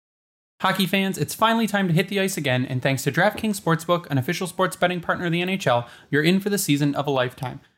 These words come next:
New customers can bet five dollars on any team and get two hundred dollars in free bets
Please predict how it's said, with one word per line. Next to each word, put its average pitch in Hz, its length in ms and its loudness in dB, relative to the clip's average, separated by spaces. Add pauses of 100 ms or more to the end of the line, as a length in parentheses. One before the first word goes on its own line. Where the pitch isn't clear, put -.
(120)
New 151 100 6
customers 151 460 0
can 143 100 -2
bet 131 160 -2
five 185 240 2
dollars 156 340 0
on 131 120 0
any 202 240 0
team 139 320 0 (200)
and 139 80 0
get 135 160 -2
two 214 160 2
hundred 226 200 4
dollars 139 320 2
in 127 160 -4
free 175 200 2
bets 147 340 0